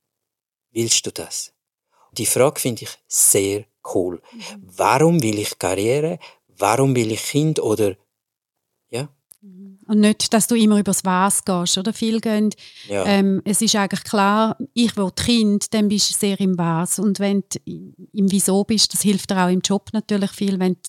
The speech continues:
Speaker 2: dir die Frage stellst, "Warum mache ich etwas?"
Speaker 1: Ja.
Speaker 2: Und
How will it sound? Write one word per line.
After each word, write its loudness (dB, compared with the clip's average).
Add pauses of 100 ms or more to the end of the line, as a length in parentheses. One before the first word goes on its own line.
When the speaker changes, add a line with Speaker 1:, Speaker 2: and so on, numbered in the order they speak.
(100)
Speaker 2:
dir 0
die -2
Frage -2
stellst, -4
"Warum 4
mache -2
ich -6
etwas?" -2 (380)
Speaker 1:
Ja. -20
Speaker 2:
Und 2